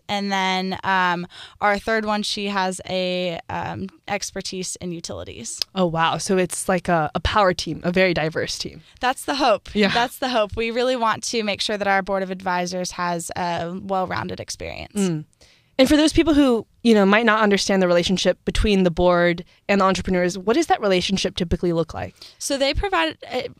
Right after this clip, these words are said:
Speaker 1: it really depends on, um, what each member is there to serve, um, for. So one of our board of advisors, they are there to,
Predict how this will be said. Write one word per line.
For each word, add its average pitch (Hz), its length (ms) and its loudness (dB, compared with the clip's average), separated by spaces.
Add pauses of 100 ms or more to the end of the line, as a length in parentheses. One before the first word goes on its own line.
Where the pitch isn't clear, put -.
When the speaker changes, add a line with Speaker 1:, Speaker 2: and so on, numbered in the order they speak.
(120)
Speaker 1:
it 285 140 -4
really 320 200 0
depends 180 440 -2
on, 202 380 0
um, 185 440 -2 (220)
what 208 460 0
each 196 480 -8 (400)
member 190 400 -2
is 180 240 -8
there 175 420 -6 (480)
to 196 120 -6
serve, 180 360 -6 (360)
um, 208 280 2
for. 240 420 -2
So 196 580 -2
one 202 400 -2
of 196 260 -6
our 185 240 0
board 185 300 -4
of 180 100 -4
advisors, 180 720 -6
they 180 520 -2
are 175 320 -2
there 175 280 -6
to, 170 400 -8